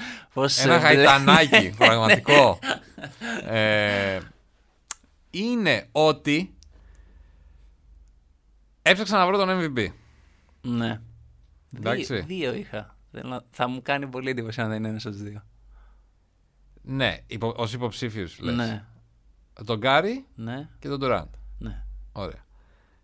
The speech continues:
Speaker 2: Και εγώ στους δύο είχα πρώτους.
Speaker 1: Ωραία.
Speaker 2: Οπότε
Speaker 1: Όχι ότι δεν θα μπορούσε ο Γιάννης, αλλά νομίζω ότι δεν θα γίνει φέτος το
Speaker 2: πιστεύω ότι ο Γιάννης δεν θα παίξει τόσο πολύ.
Speaker 1: Ναι.
Speaker 2: Και η Milwaukee θα είναι
Speaker 1: Και
Speaker 2: λίγο
Speaker 1: είναι
Speaker 2: πιο
Speaker 1: λίγο
Speaker 2: χαλαρή.
Speaker 1: πιο χαλαρή, ναι.
Speaker 2: Ναι.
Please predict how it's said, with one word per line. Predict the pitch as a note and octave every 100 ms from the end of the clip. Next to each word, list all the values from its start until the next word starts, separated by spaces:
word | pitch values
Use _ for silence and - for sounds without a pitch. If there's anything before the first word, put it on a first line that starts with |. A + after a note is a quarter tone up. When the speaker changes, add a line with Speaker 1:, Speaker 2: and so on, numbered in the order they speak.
| _
Speaker 2:
Και | D#3
εγώ | D#3+
στους | C3+ A#2+
δύο | G2+
είχα | F2+
πρώτους. | E2+ E2 - - _ _
Speaker 1:
Ωραία. | - G#2 F#2+ - - - -
Speaker 2:
Οπότε | B2+ G3+ G3 G3+ - -
Speaker 1:
Όχι | A#2+
ότι | D3+
δεν | C#3+
θα | C3+
μπορούσε | A#2+ A#2 A2+
ο |
Γιάννης, | A2 A#2+ D3+
αλλά | C#3+
νομίζω | C3+ C#3+
ότι | C#3
δεν | B2+
θα | A#2+
γίνει | G#2+ G#2+
φέτος | - G#2 A2+ - -
το | - - - _
Speaker 2:
πιστεύω | - A#2+ E3+
ότι | E3+
ο | D#3
Γιάννης | D#3 D3+
δεν | C#3+
θα | C#3+
παίξει | B2+ -
τόσο | G2+
πολύ. | G2+ F2+ D#2 -
Speaker 1:
Ναι. | A2+ G#2+ G#2 _ _
Speaker 2:
Και | -
η | A2+ A2+
Milwaukee | A#2 C3
θα | B2+
είναι | B2
Speaker 1:
Και | B2+
Speaker 2:
λίγο | B2
Speaker 1:
είναι | A#2+
Speaker 2:
πιο |
Speaker 1:
λίγο | A#2
Speaker 2:
χαλαρή. | A#2 G2+ F2
Speaker 1:
πιο | A#2+
χαλαρή, | D3 B2
ναι. | A2 G2 _
Speaker 2:
Ναι. | A2